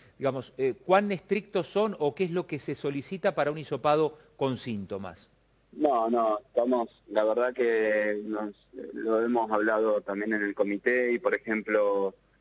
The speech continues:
Speaker 2: eh, inclusive cuando hay anosmia, a pesar de que, que el protocolo nos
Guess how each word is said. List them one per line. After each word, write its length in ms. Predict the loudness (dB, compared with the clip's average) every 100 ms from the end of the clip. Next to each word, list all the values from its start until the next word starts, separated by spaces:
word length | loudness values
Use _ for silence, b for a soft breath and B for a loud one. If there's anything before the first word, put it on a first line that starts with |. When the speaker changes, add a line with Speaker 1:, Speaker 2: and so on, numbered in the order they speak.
| _ _ _
Speaker 2:
eh, 440 | -2 0 2 0 -4
inclusive 760 | -6 -4 -2 -2 0 2 2 0
cuando 340 | 0 2 2
hay 200 | 2 2
anosmia, 720 | 2 2 0 -2 0 2 2
a 80 | 0
pesar 420 | -6 -2 0 2
de 120 | 0
que, 540 | -2 -2 -2 -4 -8 -8
que 60 |
el 100 | -8
protocolo 1000 | -4 -4 -2 -2 0 2 2 0 -2 -8 -12
nos 200 | -12